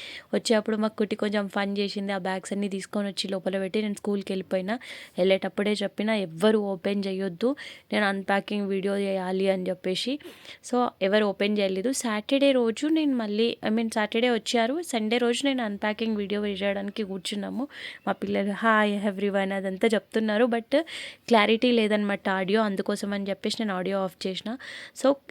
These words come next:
ఈ కాశీయాత్రలో in between ఆగ్రా నుంచి వెళ్తారు కదా, so, తాజ్‌మహల్ కూడా చూపించినారంట.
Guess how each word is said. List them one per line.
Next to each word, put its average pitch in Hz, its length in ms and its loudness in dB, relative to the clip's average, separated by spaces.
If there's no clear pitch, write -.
ఈ 262 180 4
కాశీయాత్రలో 226 840 2
in 226 220 4
between 214 440 0
ఆగ్రా 226 580 2
నుంచి 240 340 2
వెళ్తారు 208 340 0
కదా, 196 220 -2
so, 285 220 -2
తాజ్‌మహల్ 214 580 2
కూడా 220 140 2
చూపించినారంట. 196 800 -4